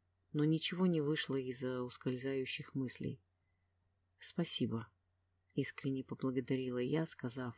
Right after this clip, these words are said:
так тихо, что сложно услышать. Картер услышал и кивнул. Обычно его лицо искажает усмешка, но сейчас оно полностью сосредоточено. Даже непривычно.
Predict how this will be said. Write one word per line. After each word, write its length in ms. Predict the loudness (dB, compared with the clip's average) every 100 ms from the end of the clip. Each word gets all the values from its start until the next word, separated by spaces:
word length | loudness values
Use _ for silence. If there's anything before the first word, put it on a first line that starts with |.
| -6
так 160 | -4 -4
тихо, 300 | -6 -8 -6
что 360 | -6 -6 -6 -6
сложно 480 | -6 -8 -6 -6 -8
услышать. 600 | -8 -8 -8 -8 -12 _ _ _ _ _ _ _ _
Картер 420 | 10 10 12 8
услышал 540 | 8 2 2 4 2 2
и 80 | 0
кивнул. 540 | -2 0 0 0 -4 _ _ _ _ _ _ -2
Обычно 540 | 4 8 8 8 4
его 200 | 4 6
лицо 400 | 4 4 4 4 4
искажает 600 | 4 0 2 2 2 0
усмешка, 580 | 0 4 4 2 -2
но 280 | -2 -2 -4
сейчас 520 | -4 -4 0 0 2 0
оно 220 | 0 0
полностью 560 | 0 0 0 -2 -4
сосредоточено. 1000 | -4 -2 0 0 -2 -2 -4 -2 -4 -4 -10 _ _ _ _ -4
Даже 320 | 2 2 0
непривычно. 800 | -4 -2 -2 -2 -2 -2 -2